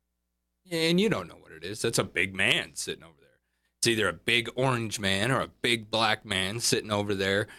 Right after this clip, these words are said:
uh, playing with his kids. And so you would run away.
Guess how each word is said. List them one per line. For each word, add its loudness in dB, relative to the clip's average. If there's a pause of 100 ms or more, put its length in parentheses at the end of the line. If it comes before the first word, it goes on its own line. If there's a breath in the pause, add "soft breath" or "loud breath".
(200 loud breath)
uh, 2
playing 0
with 2
his 0
kids. -2
And -10
so 4
you 0
would -2
run 0
away. -2